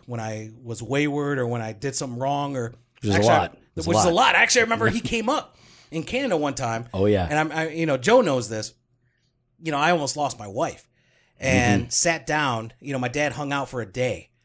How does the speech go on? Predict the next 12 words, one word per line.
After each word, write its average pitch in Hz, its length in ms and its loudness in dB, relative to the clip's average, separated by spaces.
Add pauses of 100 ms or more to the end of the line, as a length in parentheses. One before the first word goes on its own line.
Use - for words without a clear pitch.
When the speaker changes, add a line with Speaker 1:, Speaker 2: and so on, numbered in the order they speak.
(440)
Speaker 1:
And 131 120 -6
then 123 180 -2
we 123 100 -4
got 139 160 -2
in 123 60 -10
the 117 60 -8
car 117 560 0
going 127 180 -6
for 123 160 -6
a - 20 -2
ride 131 320 -2
somewhere. 98 480 -4